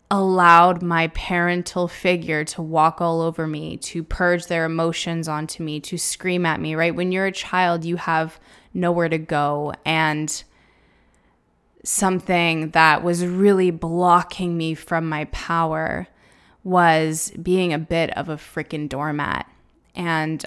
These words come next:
I had that rooted into my nervous system because from the age of zero to the age of fifteen, when I moved out of my parents' house, I had a mom who wasn't so happy.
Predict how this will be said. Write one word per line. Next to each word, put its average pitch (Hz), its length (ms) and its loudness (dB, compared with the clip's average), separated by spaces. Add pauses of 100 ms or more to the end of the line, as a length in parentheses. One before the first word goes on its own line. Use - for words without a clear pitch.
I 165 560 -2 (400)
had 202 480 2
that 165 340 6
rooted 226 460 4
into 196 260 0
my 156 140 2
nervous 208 420 2
system 160 600 -2
because 165 540 0
from 175 220 -4
the 170 160 -2
age 196 400 2
of 160 340 0 (420)
zero 208 840 4 (300)
to - 160 -4
the 175 240 0
age 185 420 0
of 160 360 0 (100)
fifteen, 185 1080 0
when 165 180 -2
I 156 80 0
moved 170 260 -2
out 170 120 4
of 175 60 -2
my 160 120 0
parents' 180 480 -2
house, 151 640 -4 (920)
I 196 520 4
had 180 720 4
a 185 80 -2
mom 180 640 4
who 170 120 -6
wasn't 190 400 0
so 214 280 -2
happy. 170 640 -4